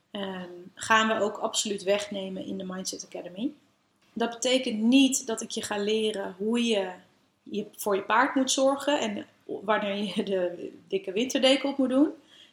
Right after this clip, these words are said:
Nee, ik ga je leren op jezelf te vertrouwen. Op het moment, hè, dat je weet, dit is waar ik nu sta met de kennis van nu. Eh, dat je dappere en, en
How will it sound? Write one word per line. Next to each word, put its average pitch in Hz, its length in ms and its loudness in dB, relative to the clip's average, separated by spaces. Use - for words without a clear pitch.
Nee, 220 520 2
ik - 160 -8
ga 220 120 -6
je 202 160 -2
leren 226 400 2
op 202 140 -4
jezelf 208 520 2
te 220 100 -6
vertrouwen. 190 720 -2
Op 196 100 -10
het - 160 -14
moment, 214 600 0
hè, 262 180 -2
dat 226 220 -2
je 190 200 -6
weet, 247 460 2
dit 254 180 -4
is 269 120 -4
waar 202 180 0
ik 196 160 -6
nu 226 220 0
sta 254 440 4
met 226 160 -4
de - 120 -10
kennis 262 360 0
van 233 220 -2
nu. 220 360 -2
Eh, 190 320 -10
dat 208 180 -6
je 190 240 -6
dappere 214 880 2
en, 190 260 -10
en 185 360 -14